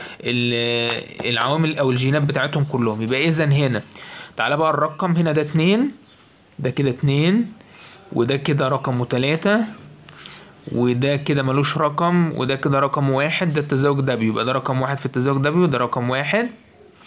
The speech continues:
بعد كده التزاوج واي ده رقمه خمسة، رقمه خمسة، وده رقمه ست، ده رقمه ايه؟ ست. طب تعالى كده بقى نشوف الاختيارات بتاعتنا.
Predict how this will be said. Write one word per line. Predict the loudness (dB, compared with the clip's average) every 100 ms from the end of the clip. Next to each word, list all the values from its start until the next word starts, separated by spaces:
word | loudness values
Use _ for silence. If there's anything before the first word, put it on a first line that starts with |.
| -20 -18 -16 -16 -16 -8
بعد | -4 -2
كده | 0 0
التزاوج | 0 0 2 2 2
واي | 2 0 0
ده | 0
رقمه | 0 0 -2 -2
خمسة، | -2 -2 0 2 0 -2 -14 -20 -20 -10
رقمه | -6 -2 -2
خمسة، | 0 0 -2 0 -2 -2 -8 -20 -20 -20 -20 -20 -18 -6
وده | -2 2 2 2 2 2 2
رقمه | 0 0 0 0
ست، | 0 -4 -6 -20 -20 -10
ده | -4
رقمه | -2 0 0
ايه؟ | 2 0
ست. | 0 -4 -4 -12 -12 -6
طب | -4
تعالى | -2 0 0
كده | 2
بقى | 2 2
نشوف | 0 0
الاختيارات | 0 0 0 0 0
بتاعتنا. | 0 0 -2 -4